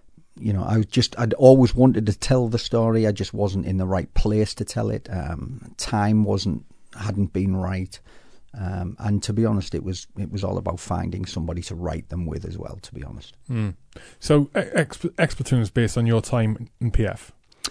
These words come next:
Speaker 2: Pathfinders, or not?
Speaker 1: It, yeah, it's more, it, it, it's very autobiographical. So it takes me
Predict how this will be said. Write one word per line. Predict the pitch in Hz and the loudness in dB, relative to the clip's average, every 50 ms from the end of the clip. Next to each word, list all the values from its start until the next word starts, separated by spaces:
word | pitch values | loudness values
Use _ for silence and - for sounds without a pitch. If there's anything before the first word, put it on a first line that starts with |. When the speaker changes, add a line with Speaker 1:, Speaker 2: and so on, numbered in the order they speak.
| - - | -2 0
Speaker 2:
Pathfinders, | - 117 107 - 110 107 104 113 113 - | 0 0 0 -2 -4 -4 -4 -4 -6 -6
or | - 113 | -6 0
not? | 101 | 2
Speaker 1:
It, | 165 185 151 - - | 4 4 4 2 -2
yeah, | - 156 180 170 147 120 | -4 2 8 8 10 10
it's | 107 104 - 185 | 8 6 6 4
more, | 185 185 165 143 - - | 6 6 6 4 2 -2
it, | - 139 135 - - | -4 -6 -4 0 0
it, | 147 - - - | 0 0 0 -2
it's | - 139 - | -2 0 4
very | 139 156 147 131 | 6 6 8 8
autobiographical. | 117 120 113 - 95 110 98 98 92 - 110 101 - 107 - 92 95 | 8 6 6 4 4 2 2 2 2 2 2 0 0 -2 -4 -4 -2
So | - - 110 | 2 2 2
it | 101 - | 2 2
takes | - 156 147 - - | 2 2 2 2 4
me | 131 113 104 90 | 2 2 2 2